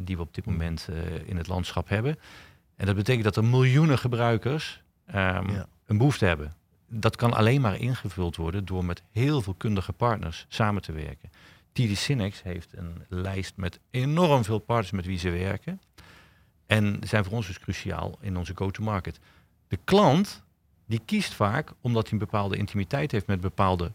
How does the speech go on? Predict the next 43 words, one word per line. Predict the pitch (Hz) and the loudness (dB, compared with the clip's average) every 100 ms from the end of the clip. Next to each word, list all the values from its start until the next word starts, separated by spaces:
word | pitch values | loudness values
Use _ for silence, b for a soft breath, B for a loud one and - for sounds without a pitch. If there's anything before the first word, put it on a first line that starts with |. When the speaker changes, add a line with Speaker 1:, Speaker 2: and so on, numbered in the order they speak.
| - | -2
Speaker 1:
resellers | 123 - 110 92 85 - | 0 2 2 2 0 -2
of | 95 - | -8 -2
partners. | 98 90 82 76 - - | 0 0 -4 -10 -14 -6
Dus | 98 - | -4 -2
die | 104 104 | -2 0
wil | 113 143 160 | 2 2 4
heel | 113 98 | 4 4
graag | - 92 85 | 2 0 0
met | 90 87 - - - _ _ | 0 -2 -8 -20 -20 _ _
zijn | - 107 98 | -6 -4 -4
of | 85 | 0
haar | 92 | -2
partner | - 123 - 90 | 0 0 0 2
Speaker 2:
Mhm. | 127 | 4
Speaker 1:
samenwerken, | 135 107 87 80 78 123 156 b b b b | 4 4 4 2 0 -4 -6 b b b b
waar | 104 | 2
wij | 101 151 | 4 4
vaak | 131 92 87 | 4 2 0
nog | 90 | -4
geen | 135 123 | -4 -4
contact | 95 - 147 | -6 -4 -4
mee | 143 127 | -4 -2
hebben. | 95 82 | -2 -2
Speaker 2:
Nee. | 110 76 _ | -2 -4 _
Speaker 1:
Nou, | - - - | -8 -8 -8
en | - | -6
daar | - 92 | -4 -4
speelt | - - 90 | -6 -6 -6
T | - | -8
D | 92 85 | -10 -10
Synnex | - 90 - | -12 -12 -12
voor | - | -10
ons | 127 127 - | -6 -6 -6
de | - | -6
cruciale | 104 90 90 85 87 | -2 0 0 0 0
Speaker 2:
Ja. | |
Speaker 1:
rol | 98 95 107 | 2 0 0
om | 101 92 101 | 0 -2 -2
dat | 110 143 - - _ | 0 0 0 -12 _
te | - | -6
faciliteren. | 98 92 - 90 135 120 85 - | -4 -4 -6 -8 -6 -6 -8 -8
Speaker 2:
Ja, | 85 - _ _ _ _ | -10 -10 _ _ _ _
mooi. | 82 76 69 | -8 -8 -10